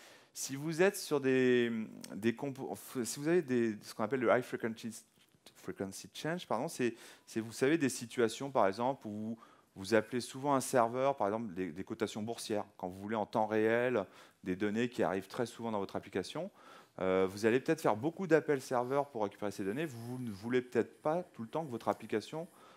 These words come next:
reflète la donnée à chaque appel. Vous allez peut-être, euh, utiliser plutôt du coup le détache ou le run outside Angular pour dire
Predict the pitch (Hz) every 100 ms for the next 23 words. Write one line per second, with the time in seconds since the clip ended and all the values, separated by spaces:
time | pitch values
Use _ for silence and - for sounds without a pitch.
0 | _ - 90 127 - 156 151 117 113 120
1 | 139 180 - 113 - 156 147 - 107 110
2 | _ _ 90 95 104 110 131 123 - 113
3 | 101 87 104 - 117 127 127 120 135 117
4 | 123 123 110 113 120 135 190 - - -
5 | - 101 95 120 123 107 117 104 98 98
6 | 113 180 123 117 117